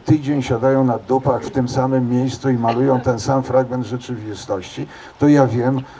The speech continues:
że to będzie jakaś, jakaś wypadkowa, że to będzie jakiś krema. To nie, nie będzie g-, w-, ściganie się ze światłem, ściganie się z emocjami i tak dalej, i tak dalej. Nie można, z niczym nie można, e, przedobrzyć.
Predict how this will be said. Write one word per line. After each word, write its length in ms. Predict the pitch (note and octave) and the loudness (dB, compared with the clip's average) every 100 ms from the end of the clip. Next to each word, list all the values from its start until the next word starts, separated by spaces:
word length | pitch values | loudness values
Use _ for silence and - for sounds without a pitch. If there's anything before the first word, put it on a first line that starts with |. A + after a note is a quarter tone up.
| - | -6
że 140 | A2 C3+ | -2 0
to 120 | D3 | 2
będzie 280 | D3+ D3 D#3 | 0 0 0
jakaś, 480 | C#3 C3+ D3 - - - - | -2 -2 -4 -4 -10 -14 -4
jakaś 300 | C3+ D3+ C#3+ | -2 0 0
wypadkowa, 800 | C#3 C#3+ D3 C3+ - D3 A2+ G#2 | 0 2 0 0 2 2 2 -2
że 100 | F#2 | -6
to 100 | G#2+ | -8
będzie 180 | A2 B2 | -6 -4
jakiś 360 | A#2+ B2+ - | -4 -6 -6
krema. 460 | - C#3 C3+ G#2+ F#2+ F#2+ | -2 2 2 0 -4 -6
To 120 | A2 A#2 | -4 0
nie, 180 | B2+ | 2
nie 140 | B2 C3 | 4 2
będzie 300 | E3 D#3+ C3+ | 0 -2 -4
g-, 140 | A#2 | -4
w-, 480 | G#2 G2+ G#2+ - - | -6 -4 -6 -8 -10
ściganie 600 | - A#2 A#2 A#2 A2+ G2+ | -2 0 4 4 2 -2
się 160 | G2+ F2+ | -4 -4
ze 180 | F2+ | -6
światłem, 640 | - F#2+ G#2 A#2+ - G2 F2+ E2+ - | -6 0 2 2 0 -4 -4 -10 -12
ściganie 460 | - - G#2+ A2+ G#2 | -6 -2 0 0 0
się 160 | - G2 | 0 0
z 100 | G#2+ | 2
emocjami 840 | G#2 G2+ - G2+ A2 A2 G#2 G2 | 2 0 0 2 2 2 0 -4
i 60 | |
tak 220 | F#2 F#2+ - | -2 -2 2
dalej, 300 | G#2+ G2 F#2+ | 2 2 -2
i 40 | |
tak 260 | E2+ E2 - | -6 -8 -8
dalej. 320 | D2+ - - - - - A2+ | -8 -8 -8 -10 -14 -10 0
Nie 220 | B2+ D3+ | 4 4
można, 500 | D#3+ D3 G2+ F#2 E2 E2 - | 6 4 2 -4 -10 -12 -10
z 140 | F#2+ G#2+ | -2 2
niczym 420 | D3+ C#3+ C#3 C3 | 2 2 2 2
nie 80 | A2+ | 2
można, 480 | G#2+ G2+ G2+ G2+ G2 - - - | 0 0 0 0 -2 -8 -8 0
e, 60 | G#2 G2+ F#2+ F2+ - | 4 4 4 0 -2
przedobrzyć. 920 | - G2+ G#2+ A#2+ A#2 A2 A2+ - | 2 4 4 4 4 0 -2 -4